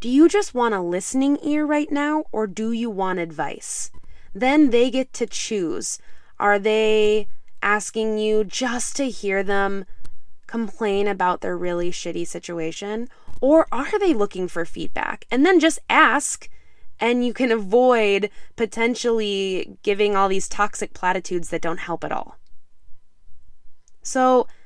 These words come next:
yeah, I am a <laughs> transformation coach who is all about self-love and being positive and manifesting your dream life. And also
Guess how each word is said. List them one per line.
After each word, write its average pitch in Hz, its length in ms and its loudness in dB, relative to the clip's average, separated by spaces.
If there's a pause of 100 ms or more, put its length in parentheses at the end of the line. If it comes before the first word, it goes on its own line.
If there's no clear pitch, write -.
(840)
yeah, 240 480 2 (420)
I 233 600 2 (440)
am 247 160 2
a 247 60 4
<laughs> - 120 -4
transformation 262 800 2
coach - 580 -2 (720)
who 247 480 0
is 226 180 0
all 226 220 6
about 233 320 4
self-love 196 1120 2 (600)
and 185 240 -2
being 196 240 -2
positive 180 800 -2
and 185 160 -4
manifesting 185 640 -2
your 175 100 -2
dream 170 240 -4
life. - 480 -8 (440)
And 202 240 0
also 262 580 0